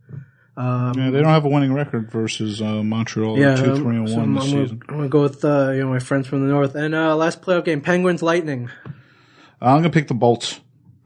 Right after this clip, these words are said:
Speaker 1: Yeah,
Speaker 2: I'm
Speaker 1: me
Speaker 2: gonna
Speaker 1: too.
Speaker 2: pick Lightning in this.
Speaker 1: Me too. I, there's rumors that Crosby might come back and play, even if he does.
Speaker 2: Not enough time. He has, he
Speaker 1: He's
Speaker 2: can't get in the groove already.
Speaker 1: Right. Uh, he's be too rusty. Even, uh, you know, they tried to put Parise in that one game, and, uh, you know, you could tell he was tired.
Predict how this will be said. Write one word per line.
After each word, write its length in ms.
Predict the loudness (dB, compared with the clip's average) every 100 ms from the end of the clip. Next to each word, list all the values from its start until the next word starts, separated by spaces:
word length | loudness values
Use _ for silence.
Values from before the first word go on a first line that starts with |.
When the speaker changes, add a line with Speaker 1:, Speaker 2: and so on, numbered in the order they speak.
| -8
Speaker 1:
Yeah, 160 | -6 -2
Speaker 2:
I'm 80 |
Speaker 1:
me 80 | -2
Speaker 2:
gonna 80 | 0
Speaker 1:
too. 160 | 2 2
Speaker 2:
pick 80 |
Lightning 380 | 2 0 0 -4
in 100 | -4
this. 160 | -4 -4
Speaker 1:
Me 140 | -4
too. 140 | -2 0
I, 120 | 2
there's 220 | 2 2 2
rumors 340 | 0 2 2
that 140 | 0
Crosby 340 | 2 0 0 -4
might 160 | -4 -4
come 140 | -4
back 200 | -4 -4
and 140 | -8
play, 260 | -4 -4 -2
even 200 | -2 0
if 80 | -2
he 80 | -4
does. 140 | -2 0
Speaker 2:
Not 120 | 2
enough 200 | 0 0
time. 300 | -2 0 0
He 60 | 2
has, 240 | 2 0
he 60 | -4
Speaker 1:
He's 160 | -2
Speaker 2:
can't 180 | -2 0
get 80 | -4
in 80 | -6
the 80 |
groove 320 | -4 -4 -2 -2
already. 420 | -2 0 -2 -4 _ _ _
Speaker 1:
Right. 280 | -2 -2 -2 -6 -12 -4
Uh, 300 | -2 0 0
he's 240 | -4 -6
be 220 | -4 -4
too 180 | -2 -2
rusty. 380 | 0 0 -2 -2
Even, 320 | 0 0 2
uh, 160 | 2 2
you 160 | 2
know, 80 | 0
they 120 | -2
tried 160 | 0 0
to 60 | 0
put 200 | -4 -2
Parise 340 | -2 -2 -4
in 80 | -6
that 160 | -6 -6
one 160 | -6
game, 380 | -4 -4 -6 -10 -16 _
and, 240 | -8 -6 -4
uh, 320 | -4 -4 -6
you 120 | -4
know, 80 | -2
you 100 | 0
could 160 | 0 0
tell 160 | 2 4
he 80 | 2
was 120 | 0
tired. 420 | 0 2 2